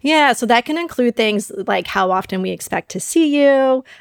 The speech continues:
other parts of the treatment. And so with chronic opioid therapy, no matter for the reason, we always wanna make sure we're doing things like toxicology screening. So it might talk about the expectation of toxicology screenings.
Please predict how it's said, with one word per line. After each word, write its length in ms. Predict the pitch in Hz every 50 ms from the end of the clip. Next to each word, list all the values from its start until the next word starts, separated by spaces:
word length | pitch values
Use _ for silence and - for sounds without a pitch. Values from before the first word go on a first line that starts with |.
| _ -
other 240 | - 220 226 262 254
parts 260 | - - 247 247 240 -
of 40 | -
the 100 | 233 226
treatment. 640 | - - 247 240 220 208 226 220 220 226 226 220
And 160 | - 202 202 -
so 220 | - 202 190 190
with 380 | 185 190 190 185 185 185 _ -
chronic 320 | - - 208 202 196 -
opioid 480 | - 262 320 - 277 262 247 214 202 -
therapy, 760 | 214 202 196 196 196 - - 190 185 185 185 185 185 185 190 - - -
no 140 | 233 208 220
matter 280 | 240 262 269 240 214
for 220 | 180 - - 233 233
the 100 | 208 185
reason, 540 | 185 240 277 240 - 190 165 165 175 185 190
we 140 | 208 220
always 340 | 220 214 220 233 233 226 -
wanna 140 | 220 208 202
make 120 | 196 185
sure 140 | - - 196
we're 80 | 196 196
doing 240 | 180 214 185 185 175
things 320 | - 190 180 185 180 -
like 160 | 180 180 170
toxicology 760 | - - 160 170 - - 208 - - 370 381 320 220 - 175 175
screening. 400 | 175 - - 175 175 175 175 180
So 160 | - - 202
it 60 | 196
might 200 | 190 196 196 196
talk 220 | - 196 185 185 -
about 260 | 190 185 180 175 -
the 120 | 190 175
expectation 680 | 175 - - - 170 - - 175 165 - - 190 185
of 80 | 180 175
toxicology 680 | - 190 180 - - 220 - - 262 254 233 196 196 190
screenings. 520 | - - - 185 170 160 156 165 -